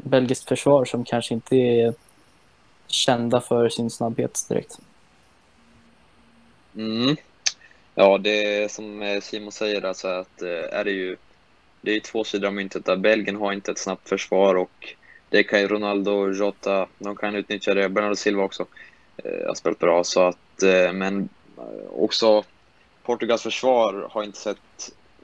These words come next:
Speaker 2: så värst bra ut, och, eh, Belgiens anfall har däremot sett riktigt bra ut, så att, eh, mm, det, det är tufft att tippa, och, men jag tror ändå att Belgien kommer gå och röra segern. De känns lite mer starka och, eh,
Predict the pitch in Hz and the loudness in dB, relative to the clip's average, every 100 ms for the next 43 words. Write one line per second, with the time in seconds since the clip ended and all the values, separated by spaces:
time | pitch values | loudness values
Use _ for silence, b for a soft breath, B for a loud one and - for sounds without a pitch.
0 | - - - 95 92 92 92 95 - 101 | -20 -16 -8 -6 -4 -4 -6 -8 -2 0
1 | 95 92 - 95 92 _ - 98 98 107 | 0 -2 -4 -4 -4 _ -6 -4 2 2
2 | 107 101 95 - - 104 101 104 98 101 | 2 -2 -2 -8 -4 -4 0 0 2 2
3 | 95 95 95 - - 98 104 - 101 98 | 0 -4 -6 -8 -6 -2 -2 -2 -2 2
4 | 90 87 - - 92 _ - 90 87 - | 2 2 -2 0 0 _ -4 0 0 -2
5 | b b b b b _ _ - 107 107 | b b b b b _ _ -6 -4 -2
6 | 120 131 - - 101 104 101 95 - 65 | -2 -4 -6 2 8 8 10 8 4 -2
7 | - 57 73 107 113 110 139 - 113 113 | -12 -12 4 6 6 4 -2 -2 -4 -4
8 | - 101 101 98 95 104 107 107 - 139 | -4 0 2 0 -2 -4 -4 -6 -6 -6
9 | 127 - 113 - 135 131 127 127 123 117 | -6 -8 -6 -4 0 -2 2 2 4 0
10 | 110 107 104 104 104 107 101 - 101 101 | -4 -6 -6 -4 0 2 2 0 -2 -2
11 | 95 98 107 110 - 110 - 98 104 98 | -2 -4 -8 -4 -4 -4 -6 -10 -6 -6
12 | - 95 95 - 90 - - 90 | -2 -2 -2 -4 -4 -6 -8 -6